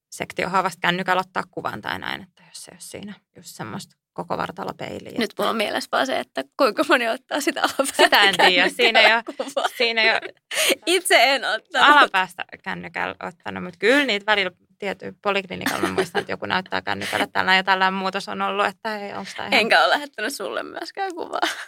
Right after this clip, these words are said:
Speaker 1: Ei oo tullut.
Speaker 2: Kaikkea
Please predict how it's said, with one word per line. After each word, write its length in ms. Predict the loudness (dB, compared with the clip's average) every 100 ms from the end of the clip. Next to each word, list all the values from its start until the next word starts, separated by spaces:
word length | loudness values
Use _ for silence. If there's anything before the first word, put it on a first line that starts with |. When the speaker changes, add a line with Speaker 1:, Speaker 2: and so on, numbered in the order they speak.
| _ -10 -8 -8 -8 -10 -10 -12 -2
Speaker 1:
Ei 200 | 0 2
oo 60 | 0 -2
tullut. 380 | 0 2 2 2
Speaker 2:
Kaikkea 440 | 0 0 -2 0